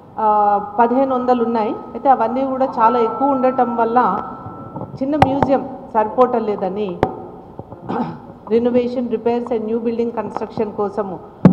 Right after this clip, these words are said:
మూసేశారు. అయితే రకరకాల కారణాల వల్ల అది ప్రారంభం కాలేకపోయింది. ఇప్పుడు రేపు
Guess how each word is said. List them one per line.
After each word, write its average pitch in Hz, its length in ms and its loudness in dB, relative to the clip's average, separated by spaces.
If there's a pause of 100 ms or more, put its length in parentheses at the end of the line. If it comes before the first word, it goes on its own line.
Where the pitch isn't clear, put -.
మూసేశారు. 226 640 0 (580)
అయితే 233 520 2 (1400)
రకరకాల 247 540 6
కారణాల 233 520 2
వల్ల 220 540 2 (460)
అది 196 320 -4 (1080)
ప్రారంభం 220 720 2
కాలేకపోయింది. 202 840 0 (680)
ఇప్పుడు 247 320 -4
రేపు 254 420 2